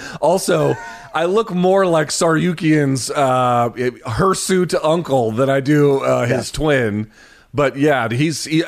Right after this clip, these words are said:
Speaker 1: he's in incredible shape. This is gonna be a hell of a fight. But speaking of guys from that region, B C, whether you like the main event or not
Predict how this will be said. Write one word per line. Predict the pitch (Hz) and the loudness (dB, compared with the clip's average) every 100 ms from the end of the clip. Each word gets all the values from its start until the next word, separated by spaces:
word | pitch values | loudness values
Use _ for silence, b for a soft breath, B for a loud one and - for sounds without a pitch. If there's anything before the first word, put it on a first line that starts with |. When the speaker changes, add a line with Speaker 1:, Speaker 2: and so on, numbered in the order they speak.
| 175 | 0
Speaker 1:
he's | 147 185 160 | 0 0 0
in | |
incredible | 139 120 139 113 | 0 0 -2 -2
shape. | 113 123 113 92 | -2 0 0 0
This | 151 151 | -4 -2
is | |
gonna | 139 131 | -4 -2
be | 113 | -2
a | 107 | 0
hell | 117 | 0
of | 110 | -2
a | 101 | -4
fight. | - 101 98 95 B B B B | -2 0 -2 -6 B B B B
But | 143 | -2
speaking | - - 294 311 | -2 -4 -4 -2
of | 202 | -2
guys | 156 170 156 | 0 -2 -2
from | 151 | -2
that | 135 | 0
region, | 139 160 135 107 | 0 0 -2 -2
B | 107 | -4
C, | - 117 101 - b b b | -2 -2 -2 -8 b b b
whether | - 117 185 254 | -6 -2 0 2
you | 220 | 2
like | 175 175 156 | 2 0 0
the | 151 | 0
main | 151 151 | 2 2
event | 127 135 131 | 0 0 0
or | 120 | 0
not | 117 127 113 95 | 0 0 0 -4